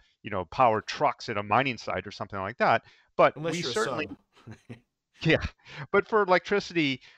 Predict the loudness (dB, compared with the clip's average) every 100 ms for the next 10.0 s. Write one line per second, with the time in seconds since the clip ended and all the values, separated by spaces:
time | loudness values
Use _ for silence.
0 | -4 4 6 4 0 -2 -2 -2 0 0
1 | -2 -10 -8 -6 -8 _ -4 -4 2 4
2 | 4 2 -12 -10 -8 -8 -8 -12 -4 0
3 | 0 -2 -2 0 0 -2 -14 -12 -14 -4
4 | -4 -4 _ _ -12 -6 -2 -2 2 2
5 | 2 0 -4 -6 -6 -12 -20 _ -6 -4
6 | -4 2 2 2 -2 -4 -4 -4 -6 -14
7 | -6 -4 -2 -4 -10 -8 -6 -6 _ _
8 | _ _ -20 -16 -10 -10 -10 -12 -10 -10
9 | -6 -6 -6 -8 -8 -2 0 2 0 -2